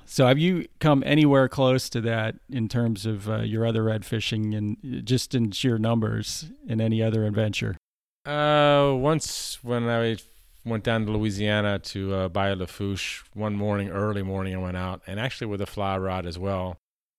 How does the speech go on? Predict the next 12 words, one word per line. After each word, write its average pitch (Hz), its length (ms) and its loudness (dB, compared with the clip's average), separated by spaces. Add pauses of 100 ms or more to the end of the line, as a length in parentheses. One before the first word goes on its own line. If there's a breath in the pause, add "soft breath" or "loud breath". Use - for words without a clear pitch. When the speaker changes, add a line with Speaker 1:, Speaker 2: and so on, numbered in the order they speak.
(220)
Speaker 2:
Uh, 92 300 -8 (100)
I, - 120 -18 (100)
I 101 80 -6
caught 95 260 -6
fifty 82 560 -10 (100)
one 87 160 -12
morning, 87 580 -10
and 87 160 -14
I 85 100 -10
had 90 200 -8
the 80 120 -8
whole 92 340 -4